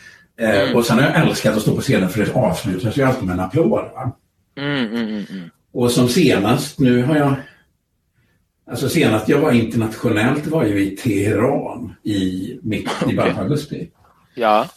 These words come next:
Speaker 1: Och innan dess så har jag ju blivit bjuden till Mumbai och Dubai och Jakarta och, du vet, hela, alltså
Speaker 2: Ja.
Speaker 1: helt, hela världen. Jag, jag började tänka,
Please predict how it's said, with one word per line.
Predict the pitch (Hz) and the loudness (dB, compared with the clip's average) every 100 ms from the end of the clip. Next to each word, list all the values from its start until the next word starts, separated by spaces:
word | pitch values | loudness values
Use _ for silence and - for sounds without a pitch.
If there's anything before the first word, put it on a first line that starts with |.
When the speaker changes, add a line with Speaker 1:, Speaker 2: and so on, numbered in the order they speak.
| _ | _
Speaker 1:
Och | - 113 110 - - _ - | -8 -2 0 -2 -6 _ -6
innan | 147 113 107 | -2 0 2
dess | 151 - - | 2 2 0
så | 104 | 0
har | 113 | 2
jag | 143 | 2
ju | 170 143 | 2 2
blivit | 160 151 - | 2 2 2
bjuden | 170 131 107 101 95 | 2 2 2 -2 0
till | 117 107 104 104 - - | 0 2 0 -2 -6 -4
Mumbai | 107 117 156 120 - 117 107 | 0 2 2 0 -4 -4 -4
och | 107 - | -6 -2
Dubai | 117 113 117 135 120 98 | -2 -2 -2 0 0 -2
och | 98 - | -6 -8
Jakarta | - - - 139 151 - - - 123 131 | -6 -6 -4 -4 -4 -6 -12 -6 -4 -2
och, | 113 104 - - - - - - - 113 | -4 -8 -8 -4 -4 -4 -6 -6 -4 -2
du | 139 | 0
vet, | - - - - _ _ _ - | 0 -2 -6 -8 _ _ _ -6
hela, | 127 170 165 | 2 4 4
alltså | - 123 | 4 4
Speaker 2:
Ja. | 156 | 6
Speaker 1:
helt, | 175 175 | 6 4
hela | 160 135 | 4 4
världen. | 135 117 131 | 4 4 4
Jag, | 117 - | 4 0
jag | 113 110 113 | -2 0 2
började | 147 | 2
tänka, | 170 185 | 2 2